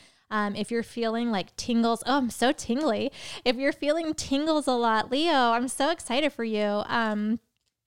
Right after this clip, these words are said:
you're gonna just have, like, you're just, I think you're just gonna be, uh, picking up a lot of your psychic sensory information through touch, which is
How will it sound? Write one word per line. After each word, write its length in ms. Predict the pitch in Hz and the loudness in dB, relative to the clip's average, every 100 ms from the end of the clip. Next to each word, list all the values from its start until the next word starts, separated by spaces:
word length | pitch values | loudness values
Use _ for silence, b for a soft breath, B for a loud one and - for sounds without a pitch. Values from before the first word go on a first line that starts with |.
| - | -2
you're 160 | 240 247 | 4 4
gonna 220 | 262 294 | 4 2
just 160 | 294 - | -2 2
have, 280 | 277 254 233 | 4 4 4
like, 200 | 240 220 | 2 2
you're 140 | 240 | 0
just, 160 | 269 247 | 0 0
I 80 | |
think 200 | 240 262 | 0 -2
you're 120 | 302 262 | -2 -2
just 160 | 254 | -2
gonna 180 | 254 240 | 0 0
be, 500 | 226 226 220 214 - - | 0 0 0 0 -2 -2
uh, 280 | 214 214 214 | 0 0 -2
picking 340 | 233 247 226 | -4 -2 0
up 160 | 220 240 | 0 0
a 40 | |
lot 220 | 220 208 | 0 0
of 140 | 208 214 | 0 -2
your 400 | 208 202 202 B B B | -2 0 -2 B B B
psychic 420 | - 247 240 - | -4 -2 0 -2
sensory 380 | - 226 220 233 | -2 -2 0 -2
information 560 | 214 214 202 196 240 214 | -2 -2 -2 -2 -2 -2
through 140 | 202 | -4
touch, 360 | - 240 202 - | 0 0 0 -2
which 140 | 240 | 0
is 220 | 269 226 | 0 0